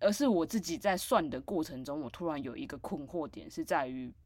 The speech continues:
某些题目我在算的当下的时候，他给我的反馈，我都会觉得跟现实生活中我遇到的东西好像有点不太一样，这是我亲自感受到的。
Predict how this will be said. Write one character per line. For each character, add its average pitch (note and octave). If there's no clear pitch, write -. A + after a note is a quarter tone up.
某 F#3
些 B3+
题 F#3
目 G3
我 C#3+
在 D#3+
算 G3
的 C#3
当 D#3+
下 F3
的 -
时 -
候， -
他 F#3
给 E3
我 D#3+
的 -
反 -
馈， -
我 E3
都 F#3
会 A3
觉 D3
得 B2+
跟 B3+
现 C4
实 E3+
生 G#3
活 F#3+
中 F3
我 D#3
遇 F3
到 E3+
的 C3+
东 G#3
西 -
好 B2+
像 C#3
有 C3+
点 B2+
不 -
太 -
一 -
样， -
这 D4
是 E4+
我 G3+
亲 A#3
自 A#3
感 C#3+
受 E3
到 -
的。 -